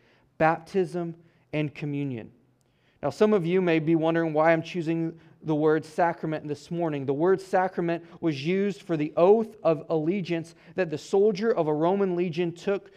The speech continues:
to their emperor. The early Christians considered communion and baptism to be an oath of allegiance unto Jesus Christ. Through these,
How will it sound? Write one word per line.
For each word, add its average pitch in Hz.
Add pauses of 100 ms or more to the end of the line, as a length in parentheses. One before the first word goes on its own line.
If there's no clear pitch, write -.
(120)
to 190
their 165 (280)
emperor. 131 (960)
The 139
early 180
Christians 165
considered 147
communion 170 (280)
and 143
baptism 123 (540)
to 147
be 143
an 131
oath 151
of 135
allegiance 120 (640)
unto 147
Jesus 123
Christ. - (720)
Through 156
these, 135